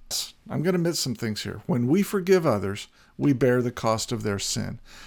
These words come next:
Absolutely. We release them to God's system of justice and forgiveness. And look, if they repent, then God is just to forgive their sin because Christ bore the penalty for their sin. And if they don't repent,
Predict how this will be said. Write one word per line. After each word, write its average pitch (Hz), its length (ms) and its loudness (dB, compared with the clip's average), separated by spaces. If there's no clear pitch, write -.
Absolutely. 127 760 0
We 143 140 4
release 127 480 4
them 170 220 -2
to 156 60 0
God's 127 380 2
system 143 440 0
of 123 120 0
justice 113 540 -2
and 104 160 -4
forgiveness. 110 720 -8
And 127 120 -2
look, 117 240 0
if 107 140 -8
they 135 180 4
repent, 165 540 0
then 135 140 0
God 123 300 4
is 110 160 -2
just - 340 2
to 135 80 0
forgive 139 440 -2
their 127 140 4
sin 123 380 0
because - 360 -4
Christ 135 520 -2
bore 123 220 0
the 107 80 -6
penalty 127 540 -4
for 117 320 -2
their 98 180 -2
sin. - 360 -8
And 127 160 0
if 123 160 -2
they 107 160 0
don't 143 380 0
repent, - 520 -8